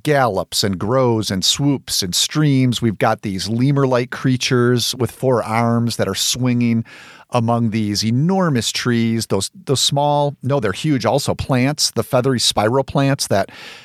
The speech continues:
shrink at the slightest touch. And even the ground, I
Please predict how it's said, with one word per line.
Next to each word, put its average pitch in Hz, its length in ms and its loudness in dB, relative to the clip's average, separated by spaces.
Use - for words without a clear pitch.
shrink - 600 0
at 139 120 0
the 139 60 -2
slightest 135 580 0
touch. 135 400 -2
And 135 160 0
even 196 180 2
the 254 80 2
ground, 104 680 -2
I 120 340 2